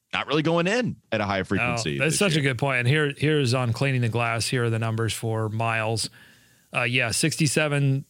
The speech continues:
Speaker 2: percentile, sixty-eighth percentile, eighty-second percentile last season.
Speaker 1: Whew.
Speaker 2: This season, three,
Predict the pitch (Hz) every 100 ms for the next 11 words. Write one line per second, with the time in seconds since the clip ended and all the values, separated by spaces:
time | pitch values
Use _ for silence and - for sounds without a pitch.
0 | - - 135 156 120 139 127 131 131 143
1 | 127 135 - 123 139 127 123 127 131 123
2 | - 147 127 117 117 135 113 123 117 110
3 | 117 131 127 - 120 107 104 98 - -
4 | - - 359 392 151 - 151 143 123 120
5 | 113 143 139 135 113